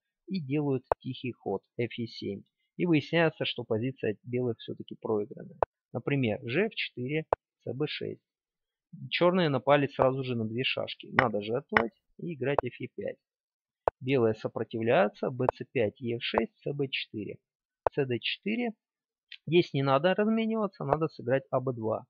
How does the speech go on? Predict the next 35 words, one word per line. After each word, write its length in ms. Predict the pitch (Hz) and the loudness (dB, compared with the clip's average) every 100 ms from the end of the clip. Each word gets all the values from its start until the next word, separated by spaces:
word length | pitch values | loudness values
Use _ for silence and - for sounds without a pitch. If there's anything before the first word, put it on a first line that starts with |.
| _ _ - - | _ _ -2 -2
Ну, 120 | 185 175 | 0 0
после 280 | 165 - | 0 0
хода 280 | 143 156 131 | 0 0 2
F 100 | 123 | 2
G 140 | 131 147 | 0 -6
семь 320 | - 233 190 | -2 2 0
ставим 340 | - 156 143 | 0 0 0
дамку 320 | 120 139 - | 0 0 -2
на 120 | 113 104 | -6 -6
поле 280 | - 117 - | -4 -4 -4
C 140 | - | -4
один. 380 | 107 107 101 - _ _ _ _ - _ _ _ | -4 -4 -8 -12 _ _ _ _ -10 _ _ _
Белые 320 | 123 117 104 104 | 0 2 2 -2
ставят 420 | - 127 104 - | 0 2 2 -2
дамку 540 | 131 - 123 117 - 107 | -14 -4 0 0 -2 -6
на 100 | 107 | -6
поле 280 | 123 120 123 | -4 0 0
H 140 | - | 0
восемь, 480 | 247 254 233 208 160 165 | -2 -4 -2 -4 -2 -2
и 120 | 196 | -4
чёрные 380 | - 160 147 113 | -6 -6 -4 -4
играют 380 | 127 131 120 _ _ _ - | 0 0 0 _ _ _ -4
дамкой 360 | 120 139 113 | -4 -2 -4
на 140 | 107 113 | -2 -4
F 80 | |
четыре. 460 | - - - 101 98 _ _ _ _ _ - | -4 -8 -8 -16 -16 _ _ _ _ _ -4
И 140 | 202 | -2
здесь 300 | 131 156 - | 2 2 2
выигрыш 420 | 143 160 139 135 | -2 -2 -2 -4
во 80 | - | -4
всех 320 | - 131 - | -6 -6 -2
вариантах. 520 | 117 110 101 - - _ _ | 0 2 0 -4 -20 _ _
Окончание 600 | 107 110 113 156 147 135 | -8 -6 -2 0 0 0
выигранное. 520 | 120 110 - - - - | 0 -2 -4 -10 -12 -8
Например, 480 | 120 - 147 107 | -6 -2 -2 -2